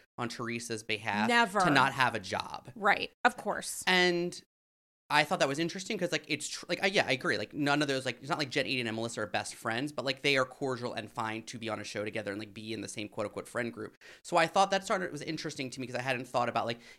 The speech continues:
Speaker 1: yes, Teresa has, like, this pull with the network maybe in terms of, like, how she scores, you know, with, like, the audience at large and also, like, her history and, like, the, like, that she is quote-unquote New Jersey. But what does that say about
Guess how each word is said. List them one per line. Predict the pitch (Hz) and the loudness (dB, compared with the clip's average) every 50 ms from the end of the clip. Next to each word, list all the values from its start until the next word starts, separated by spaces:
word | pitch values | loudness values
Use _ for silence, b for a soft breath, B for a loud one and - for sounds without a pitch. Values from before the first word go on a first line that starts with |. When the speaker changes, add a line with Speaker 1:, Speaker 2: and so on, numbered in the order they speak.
| B - | B 2
Speaker 1:
yes, | 143 139 - | 2 2 0
Teresa | - - 147 147 135 - 139 | -2 -10 -10 -10 -8 -8 -4
has, | 131 135 127 123 | 0 2 2 2
like, | 131 123 - | 0 -4 -2
this | 120 120 120 117 - - - | -2 -2 -2 -4 -6 -14 -10
pull | - - 151 147 135 | -4 -2 0 0 2
with | 117 117 - - | 0 -2 -2 -2
the | - 113 | -4 -4
network | 104 110 110 110 110 110 - - 156 147 143 147 147 | -4 -4 -2 -2 0 0 -2 0 0 0 0 0 0
maybe | - 156 147 147 139 143 139 90 | -4 -4 -2 -2 -2 -4 -4 -6
in | 107 | -6
terms | 120 - 131 120 117 120 | -6 -6 -6 -6 -6 -6
of, | 117 | -6
like, | 107 113 110 - | -6 -6 -8 -6
how | - 120 113 107 104 | -2 0 2 2 2
she | 110 - - 120 | 0 -2 -8 -10
scores, | 113 - - - - 120 113 113 113 113 113 113 110 - - - - - | -10 -10 -10 -10 -8 -6 -4 -4 -4 -4 -6 -6 -8 -12 -16 -16 -20 -16
you | 151 120 110 | -10 -8 -6
know, | 107 107 | -6 -4
with, | 98 107 - - | -6 -6 -6 -6
like, | 113 107 104 - B B B B B _ _ _ | -6 -8 -8 -10 B B B B B _ _ _
the | - - - - | -8 -4 2 6
audience | 117 117 117 117 117 107 104 98 82 101 123 | 8 8 8 8 4 2 -2 -2 -4 -4 -6
at | 127 104 107 - 101 | -4 -4 -4 -4 -6
large | 101 92 101 104 113 139 160 165 - 131 | -6 -4 -2 -2 0 0 -2 -4 -6 -6
and | 123 120 104 | -6 -4 -4
also, | 101 107 107 - - 110 104 | -4 -4 -4 -4 -2 -2 -2
like, | 101 101 - - | -2 -4 -6 -8
her | - 107 | -10 -10
history | - - 117 - - - 117 113 110 110 107 - | -10 -8 -8 -8 -8 -8 -8 -8 -6 -6 -8 -8
and, | - 110 107 101 | -8 -8 -6 -6
like, | 104 101 - - | -6 -8 -10 -10
the, | 107 101 107 98 87 113 107 - | -10 -6 -6 -6 -6 -8 -12 -10
like, | - 113 - | -10 -10 -8
that | - 110 - | -8 -10 -8
she | - - 123 107 78 | -6 -6 -6 -4 -4
is | 107 110 104 | -4 -6 -6
quote-unquote | - - 117 104 95 104 - 113 85 | -6 -10 -10 -8 -8 -8 -8 -8 -8
New | 107 107 | -8 -8
Jersey. | 95 98 95 101 104 120 139 147 151 147 B B B B B _ _ - | -6 -6 -6 -6 -6 -4 -4 -4 -4 -4 B B B B B _ _ 6
But | 147 143 117 104 101 95 - - - | 6 8 8 8 6 2 0 -4 -8
what | 131 117 120 120 120 | -6 0 0 0 0
does | - 123 110 | 0 -2 -2
that | 117 113 101 - | 0 -2 -2 -2
say | - - 117 110 104 101 104 107 104 101 101 98 _ _ _ _ _ _ _ _ _ - | -4 -2 0 2 2 2 0 0 -2 -4 -6 -10 _ _ _ _ _ _ _ _ _ -8
about | 113 95 - 104 98 98 98 95 92 - - | -8 -4 -2 -2 0 0 0 0 -2 -4 -8